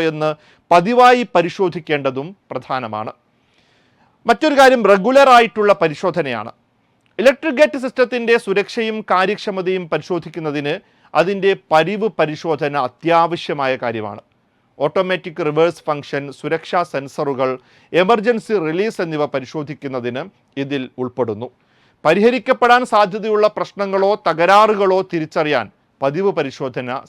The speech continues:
സഹായിക്കുകയും ചെയ്യും. മറ്റൊരു കാര്യം സുരക്ഷാ മാനദണ്ഡങ്ങളെക്കുറിച്ച് സ്വയം അറിഞ്ഞിരിക്കുക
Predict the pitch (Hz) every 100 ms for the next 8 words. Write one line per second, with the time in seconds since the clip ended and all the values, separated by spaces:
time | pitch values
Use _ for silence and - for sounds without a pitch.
0 | - 120 143 151 151 127 117 110 - 110
1 | 107 _ _ _ _ _ _ _ _ _
2 | _ _ _ - 226 311 285 254 254 247
3 | 220 226 - 277 254 214 214 214 208 202
4 | 202 - 185 180 - 214 - 214 220 262
5 | 247 185 190 214 220 180 185 170 185